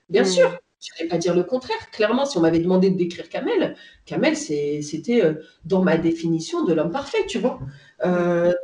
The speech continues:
Speaker 1: donc, euh, en même, c'est pour ça que je te dis, j'étais entre deux sentiments. Et là, je me prends le temps de la réflexion et je me dis, Subhanallah, on s'est, on était en maternelle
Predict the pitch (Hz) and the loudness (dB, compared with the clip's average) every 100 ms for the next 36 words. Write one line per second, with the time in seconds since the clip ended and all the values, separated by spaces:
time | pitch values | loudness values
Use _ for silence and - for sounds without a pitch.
0 | 240 - 214 196 190 190 - _ _ _ | -4 -2 2 2 0 -8 -18 _ _ _
1 | _ - - 208 214 208 - - 254 453 | _ -20 0 2 4 2 0 -8 -4 -4
2 | 453 240 339 - 233 - 240 214 294 302 | -4 2 2 2 0 2 -2 -2 -4 -4
3 | - 285 247 240 - - - - _ _ | -4 -2 0 -2 -10 -20 -20 -20 _ _
4 | - 233 302 330 240 208 - 320 311 311 | 2 4 4 0 -2 -2 0 0 0 0
5 | 254 226 220 208 214 214 - - 330 - | 0 2 0 -2 -4 -8 -8 -4 -6 -6
6 | - _ _ _ _ _ _ _ _ - | -18 _ _ _ _ _ _ _ _ -4
7 | 220 190 208 185 185 180 - - 220 190 | -4 -2 -6 -6 -8 -10 -12 -14 -10 -10
8 | 170 147 - _ _ - - _ 185 190 | -10 -12 -20 _ _ -20 -20 _ -8 -8
9 | - - 208 202 240 233 202 - 190 170 | -6 -2 0 -2 -2 -2 -2 -6 -10 -10
10 | - | -12